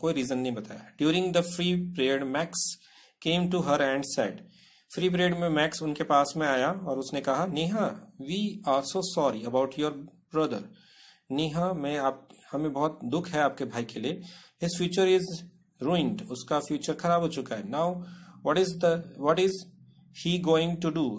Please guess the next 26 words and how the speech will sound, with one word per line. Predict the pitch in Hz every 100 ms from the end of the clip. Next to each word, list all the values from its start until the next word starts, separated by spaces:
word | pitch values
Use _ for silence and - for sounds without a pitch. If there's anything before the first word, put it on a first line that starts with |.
| -
अब | 139
वो | 160
क्या | 160 175
करेगा?" | 170 127 110 104
नेहा | 104 147 185
was | 165 156 151 -
quite | 147 151 - _ _ _ _ _ _ _ _ _ -
perplexed, | 156 156 151 147 - - - _ _ _ _ _ 127
नेहा | 139 165
एकदम | 135 139 139
से | 143 147 190 - _ _ _ _ _ _ _ _ _ -
चौंक | 143 147 143
गई | 143 151 147
और | 139
एकदम | 127 139 139 139 135
सदमे | 123 127 139 139
में | 139
रह | 135
गई। | 127 170 -
She | - - 175 170
looked | 190 190 156
at | 151 151 - _ _
Max | 123 151 156 - -
and | 139
asked, | 143 123 - - -
उसने | 135 156 156